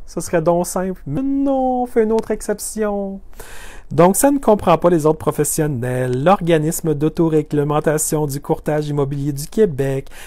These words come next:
la Chambre de l'assurance des dommages et la Chambre de la sécurité financière. Mais non, multiplions les exceptions. Ce sont les amis du pouvoir. Ils ont une exception. <laughs>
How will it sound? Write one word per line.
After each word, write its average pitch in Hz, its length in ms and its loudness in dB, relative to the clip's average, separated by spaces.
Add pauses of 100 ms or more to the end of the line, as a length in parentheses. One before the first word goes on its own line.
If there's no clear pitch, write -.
(120)
la 202 220 6
Chambre 190 460 2
de 170 60 4
l'assurance 165 540 0
des 165 120 2
dommages 151 520 0
et 165 60 0
la 165 100 2
Chambre 180 260 -2
de 175 40 2
la 165 100 4
sécurité 165 480 -6
financière. 160 640 -6 (380)
Mais 269 320 4
non, 226 800 2 (100)
multiplions 226 920 2
les 208 260 0
exceptions. 190 600 -4 (240)
Ce 147 280 -2
sont 147 460 -2
les 143 360 0
amis 151 420 2
du 139 160 -4
pouvoir. 127 1000 -4 (320)
Ils 196 340 0
ont 220 160 -2
une 220 140 0
exception. 226 1040 -6 (400)
<laughs> 285 1200 -8